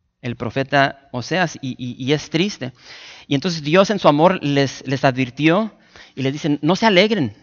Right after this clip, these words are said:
o sea, no se alegren de, de sus cosechas abundantes porque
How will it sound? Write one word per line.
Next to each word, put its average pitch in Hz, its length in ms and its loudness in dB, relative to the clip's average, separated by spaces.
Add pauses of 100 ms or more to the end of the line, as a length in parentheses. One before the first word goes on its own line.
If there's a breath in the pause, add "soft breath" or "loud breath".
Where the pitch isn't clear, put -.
(440)
o 123 80 -10
sea, 143 80 2
no 160 180 2
se 226 120 4
alegren 185 520 4 (360 loud breath)
de, 123 600 0
de 135 100 0
sus 127 180 -8
cosechas 160 480 0
abundantes 147 680 2
porque 135 400 -2